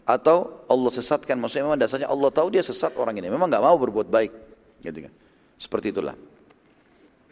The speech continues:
Setelah seluruh informasi sampai kepada Heraklius ini, dan dia sangat yakin dengan informasi tadi, dia sudah tahu ini,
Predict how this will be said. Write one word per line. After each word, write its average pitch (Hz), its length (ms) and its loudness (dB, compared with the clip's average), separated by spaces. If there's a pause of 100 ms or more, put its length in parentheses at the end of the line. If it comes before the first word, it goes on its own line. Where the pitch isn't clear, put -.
(920)
Setelah 180 400 6
seluruh 202 320 6
informasi 185 480 2
sampai 175 320 0
kepada 156 240 2
Heraklius 147 560 0
ini, 104 320 -4 (720)
dan 113 240 2
dia 143 160 4
sangat 190 480 2
yakin 147 560 2
dengan 123 240 0
informasi 127 640 0
tadi, 107 320 0
dia 110 160 -4
sudah 117 240 0
tahu 135 320 6
ini, 82 80 -10